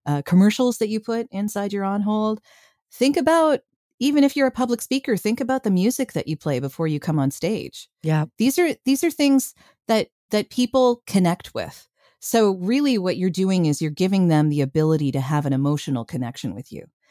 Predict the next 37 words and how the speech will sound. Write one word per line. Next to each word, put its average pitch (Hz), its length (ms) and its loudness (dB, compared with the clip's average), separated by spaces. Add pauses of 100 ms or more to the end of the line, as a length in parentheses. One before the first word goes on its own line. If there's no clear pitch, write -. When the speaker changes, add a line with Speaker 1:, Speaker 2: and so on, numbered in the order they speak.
(240)
Speaker 1:
because 185 260 2
people 202 300 0
don't 170 260 0
base, 165 380 0
they 196 260 -2
don't 214 200 0
buy 175 240 2
based 165 280 0
on 151 140 0
logic. 135 500 -4
They 147 120 -4
buy 156 320 -2
based 151 320 -4
on 135 400 -2
emotion. 156 600 -6 (520)
And 165 360 2
if 180 160 0
you 180 80 2
don't 202 280 2
give 214 240 4
them 180 220 4
the 143 80 2
context 196 760 0
for 160 160 0
that 135 160 0
emotion 131 600 -2 (300)
of 156 160 2
who - 160 0
you 156 240 2
are, 147 400 2 (180)
it's 196 220 -4
really 254 160 2
hard 190 220 0
for 196 120 -4
people 175 280 -6
to 160 100 -6
connect. - 520 -8